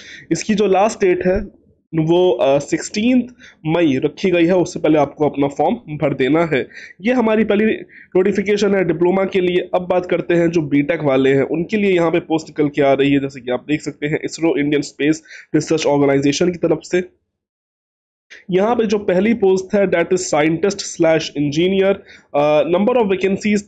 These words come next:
thirty nine है। यहाँ पे आपके पास, अ, minimum qualification बीई बीटेक in civil engineering with sixty five percent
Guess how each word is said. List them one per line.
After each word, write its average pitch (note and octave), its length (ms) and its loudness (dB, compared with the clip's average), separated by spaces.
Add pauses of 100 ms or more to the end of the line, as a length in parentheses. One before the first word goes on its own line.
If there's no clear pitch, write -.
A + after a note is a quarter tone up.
thirty G3 360 0
nine F3 380 2
है। D#3+ 180 2
यहाँ D3 260 2
पे D3 180 0
आपके C#3 340 -2
पास, C#3+ 400 0
अ, C3+ 80 2
minimum F3+ 300 0 (120)
qualification E3 600 0 (340)
बीई A3 240 0
बीटेक F#3 280 2
in F3+ 260 -2
civil G3 200 0
engineering F3 640 0
with F3 220 0 (140)
sixty G#3+ 320 -2 (100)
five F3+ 200 2 (200)
percent D3 400 0